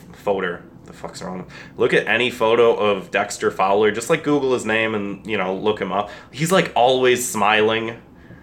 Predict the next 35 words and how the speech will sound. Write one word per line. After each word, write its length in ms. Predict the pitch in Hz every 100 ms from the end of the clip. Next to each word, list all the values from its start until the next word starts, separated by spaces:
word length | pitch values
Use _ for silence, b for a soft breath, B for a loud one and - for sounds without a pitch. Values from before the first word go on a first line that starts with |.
| B B B -
Like, 320 | - 120 110 -
anytime 680 | - 127 131 131 127 123 117
he's, 240 | 113 92
like, 220 | 107 98
he's 260 | 104 113 107
at 80 | 107
a 280 | 98 92 101
news 240 | 104 98
conference 520 | 107 98 98 104 98
or 80 | 104
whatever, 280 | 98 98 101
he's 100 | 98
always 260 | 104 104
cra-, 200 | - -
like, 160 | 123 123
he 100 | 135
seems 340 | 135 143 139
like 140 | 120 117
a 60 |
nice, 300 | 104 104 104 107
genuine 500 | 104 104 101 98 95
guy, 300 | 95 95 87
and 240 | 82 92
it's 180 | 90 -
just 160 | 90
like, 100 | - 104
oh 240 | 117 117
my 100 | 98
God, 220 | 98 104
it 60 | 101
makes 140 | 101
me 120 | 104 104
so 200 | 113 104
fucking 320 | 104 101 101
angry. 520 | 104 107 104 95